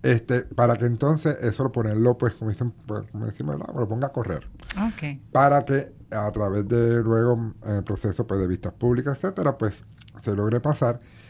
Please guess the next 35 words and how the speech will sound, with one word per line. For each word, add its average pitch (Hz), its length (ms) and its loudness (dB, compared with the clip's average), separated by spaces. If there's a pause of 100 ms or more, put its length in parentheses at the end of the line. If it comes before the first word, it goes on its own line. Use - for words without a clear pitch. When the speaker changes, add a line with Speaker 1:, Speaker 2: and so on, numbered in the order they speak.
(840)
Speaker 1:
el 101 300 0 (400)
Cámara 101 280 2
y 107 40 2
Senado 110 400 0
aprueban 110 400 0
como 113 260 2
ley, 175 380 8
Speaker 2:
Ujú. 185 220 2
Speaker 1:
el 156 80 2
gobernador 98 380 2
firma. 78 440 -2 (200)
Speaker 2:
Ok. 156 380 -4 (360)
Speaker 1:
La 123 240 2
diferencia 143 480 4
entre 156 220 2
una 151 80 6
designación 156 680 4
y 165 80 6
ley 139 460 8
Speaker 2:
Ujú. 175 240 2
Speaker 1:
es 156 100 2
que 147 100 0
una 139 320 0
designación, 151 720 4
pues, 113 340 0
es, 135 360 -2 (100)
el 120 120 4
gobernador 117 340 6
la 147 120 2
designó. 131 600 0 (320)
Eso 113 240 -4
no, 131 180 -2 (140)
eso 139 480 -2 (480)
significa 135 680 2
que 117 180 -2